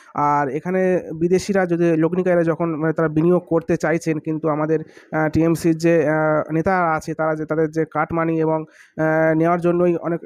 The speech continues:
নিবেশকারীরা তারা, আহ, মুখ ফিরিয়ে চলে যাচ্ছেন আমাদের বাংলা থেকে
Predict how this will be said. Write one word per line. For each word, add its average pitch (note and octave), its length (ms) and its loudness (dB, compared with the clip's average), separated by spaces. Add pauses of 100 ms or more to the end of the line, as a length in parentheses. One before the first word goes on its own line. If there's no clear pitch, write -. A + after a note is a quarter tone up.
নিবেশকারীরা E3 500 2
তারা, D#3+ 240 0 (280)
আহ, D#3 180 -4
মুখ F3 220 -2 (100)
ফিরিয়ে F3 200 2
চলে F3 240 2
যাচ্ছেন E3 280 -2
আমাদের D3+ 260 0
বাংলা D#3 260 0
থেকে D3+ 340 -4